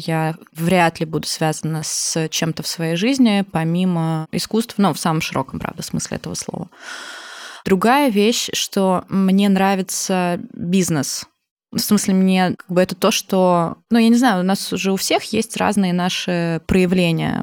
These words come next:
Вот, э, у меня есть какое-то направление в моей жизни, которое связано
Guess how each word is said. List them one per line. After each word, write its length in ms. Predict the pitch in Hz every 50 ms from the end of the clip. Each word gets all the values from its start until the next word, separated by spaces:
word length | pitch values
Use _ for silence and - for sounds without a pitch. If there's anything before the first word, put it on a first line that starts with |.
| -
Вот, 260 | 165 165 170 _ -
э, 300 | - - - - - -
у 100 | - -
меня 240 | - 175 180 185 190
есть 160 | 185 185 185
какое-то 400 | - - - - - 170 165 -
направление 800 | 160 165 165 - - 170 170 175 175 170 165 160 156 156 156 -
в 80 | - -
моей 240 | 156 160 156 156 160
жизни, 400 | 160 165 175 165 165 160 156 151
которое 340 | - 165 - - 160 160 160
связано 540 | - - - 165 160 156 160 160 156 160